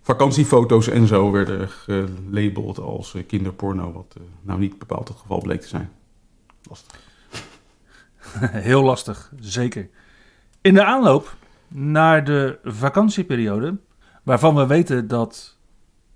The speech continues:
Speaker 2: aanvallers en tegenstanders waarschijnlijk misbruik gaan maken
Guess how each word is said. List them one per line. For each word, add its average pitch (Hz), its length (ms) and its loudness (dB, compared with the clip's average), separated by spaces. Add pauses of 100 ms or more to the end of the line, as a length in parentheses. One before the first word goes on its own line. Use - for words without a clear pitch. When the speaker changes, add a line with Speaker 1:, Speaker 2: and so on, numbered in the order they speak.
(240)
Speaker 2:
aanvallers 143 720 0
en 110 180 -10
tegenstanders 120 880 -6 (300)
waarschijnlijk 117 600 -6 (340)
misbruik 147 440 0
gaan 117 180 -4
maken 117 500 -4